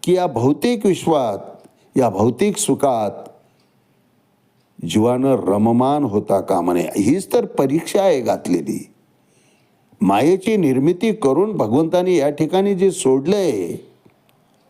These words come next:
ती परीक्षा आहे महाराज. अर्जुनासारखा अधिकारी या परीक्षेमध्ये नापास होतोय. अर्जुनानंही अशा भौतिक प्रलोभनापासून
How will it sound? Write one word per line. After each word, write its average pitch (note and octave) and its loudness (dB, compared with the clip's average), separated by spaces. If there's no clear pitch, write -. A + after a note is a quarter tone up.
ती B2 2
परीक्षा A2 -2
आहे F#2+ -2
महाराज. - -4
अर्जुनासारखा G3+ 2
अधिकारी F3+ 2
या F#3 2
परीक्षेमध्ये C#3 2
नापास G#2+ 0
होतोय. F2 0
अर्जुनानंही F3+ 2
अशा D3 0
भौतिक A#2 0
प्रलोभनापासून C#3+ 0